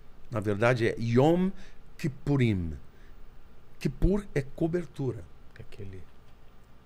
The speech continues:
Speaker 1: Aquilo é kippá, né?
Speaker 2: Ah, que... olha só.
Speaker 1: Mas também é da mesma raiz.
Speaker 2: É mesmo?
Speaker 1: Não é? Cobertura. E, mas Yom Kippur, ou Kippurim, é o dia da expiação, em que os pecados da nação são cobertos.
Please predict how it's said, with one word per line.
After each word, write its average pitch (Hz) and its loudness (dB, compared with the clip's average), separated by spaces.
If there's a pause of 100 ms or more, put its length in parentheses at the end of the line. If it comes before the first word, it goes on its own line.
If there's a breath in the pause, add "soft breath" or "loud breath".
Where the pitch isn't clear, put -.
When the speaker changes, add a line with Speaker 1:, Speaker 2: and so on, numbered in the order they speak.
(440 soft breath)
Speaker 1:
Aquilo 160 0
é 170 -2
kippá, 110 4
né? 92 2
Speaker 2:
Ah, 131 2
que... - -12 (140)
olha 92 -8
só. - -2 (600)
Speaker 1:
Mas 202 4
também 226 6
é 220 4
da 175 8
mesma 220 6
raiz. 165 6
Speaker 2:
É 147 6
mesmo? 139 4
Speaker 1:
Não - 4
é? 175 6
Cobertura. 160 4 (1120 loud breath)
E, 131 8
mas 135 6
Yom 208 6
Kippur, 180 4
ou 120 6
Kippurim, 151 4
é 156 6
o 160 4 (160)
dia 226 0 (300 soft breath)
da 151 2
expiação, 170 4
em 120 4
que 120 -4
os 135 -4
pecados 180 2
da 175 0
nação 131 -2 (420 soft breath)
são - -2
cobertos. - -2